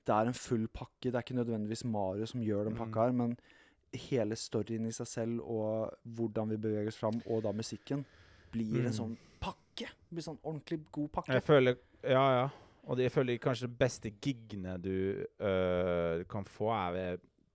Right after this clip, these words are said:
Speaker 2: kan være R P G-er, fordi du, du har så mange muligheter til å være spillmusi-, øh, sp-,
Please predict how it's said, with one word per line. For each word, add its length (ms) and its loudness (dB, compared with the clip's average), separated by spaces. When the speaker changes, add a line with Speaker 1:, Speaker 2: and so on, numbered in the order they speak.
Speaker 2:
kan 180 -4
være 200 0
R 40 -4
P 160 -4
G-er, 260 -2
fordi 260 -6
du, 340 -4
du 120 -2
har 140 0
så 100 -6
mange 200 -2
muligheter 680 -4
til 120 -2
å 80 2
være 260 0
spillmusi-, 540 -6
øh, 560 0
sp-, 160 -16